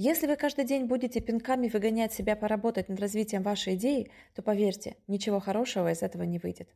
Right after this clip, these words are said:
Имейте в виду, что если вы не решили твёрдо заниматься конкретным делом и развивать свой проект, то вы просто занимаетесь мыслительной порнографией, потому что вы думаете о том,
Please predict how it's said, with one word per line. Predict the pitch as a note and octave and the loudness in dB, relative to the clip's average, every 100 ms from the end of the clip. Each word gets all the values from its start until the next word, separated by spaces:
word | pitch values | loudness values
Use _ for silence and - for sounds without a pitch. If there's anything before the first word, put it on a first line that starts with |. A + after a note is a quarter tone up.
| _ - - - | _ -20 -18 -2
Имейте | G#3 C4+ F4 C#4 | 2 4 2 0
в | |
виду, | B3 G#3 F3+ - | 0 2 0 -2
что | - G3+ | -4 2
если | B3+ C4 | 2 2
вы | B3+ | 0
не | B3+ B3 | 2 2
решили | A#3 B3+ A3+ | 0 0 0
твёрдо | A3 A3 G3+ | 0 0 0
заниматься | G3 F#3+ F#3+ F#3+ - | 0 0 0 -2 -4
конкретным | - F#3 F#3+ - F3+ | -6 -4 -2 -2 -2
делом | F#3 C#4+ A#3+ - | 2 2 2 -2
и | F#3 | -2
развивать | F#3+ F#3+ F#3+ F3+ | 0 0 0 -2
свой | - F#3 | -2 -2
проект, | F#3 G3 C#4+ - - - - _ | 0 0 0 -4 -18 -20 -20 _
то | B3 | 0
вы | E4 | 2
просто | C#4 C4+ B3+ | 2 0 -2
занимаетесь | A3 G#3 G#3+ A3 A3 - | 0 2 2 0 -2 -4
мыслительной | F#3+ - F#3 F#3 F3+ | -6 -6 -6 -2 -2
порнографией, | F3 F3 E3+ E3 D#3 - - - _ - - | -2 -2 -4 -4 -6 -8 -14 -18 _ -8 0
потому | G3+ A#3+ | 2 2
что | A#3+ A#3 | 2 0
вы | A3+ | 2
думаете | A3+ A3 A3 A3+ | 2 2 0 0
о | |
том, | A3 D4 G4 | 2 2 0